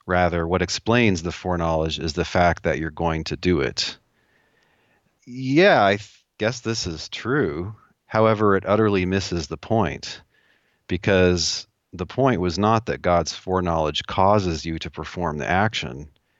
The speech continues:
but it's just that your action, this future action, turns out to be inevitable or unavoidable.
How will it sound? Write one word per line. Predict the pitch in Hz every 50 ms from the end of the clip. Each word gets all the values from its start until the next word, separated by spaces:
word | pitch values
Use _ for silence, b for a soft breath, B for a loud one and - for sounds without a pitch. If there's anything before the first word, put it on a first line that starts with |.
| _ _ _ _ _ _ -
but | 92 90 90
it's | 90 - -
just | - 104 104 98 - -
that | 95 92 87 85 76 73
your | 92 98 98 95
action, | 92 95 101 104 - - 90 82 80 82 85 85 - -
this | 85 80 -
future | - - 95 95 90 - 90 82 76
action, | 80 80 78 - - 87 80 76
turns | - - 95 92 90 82
out | 92 85 85 85
to | - 82
be | 82 85 82 73
inevitable | 78 82 82 90 98 101 107 95 82 73 78 78
or | 76 76 73 57 -
unavoidable. | 95 95 92 82 - - 85 90 101 104 101 87 73 76 - - 107 -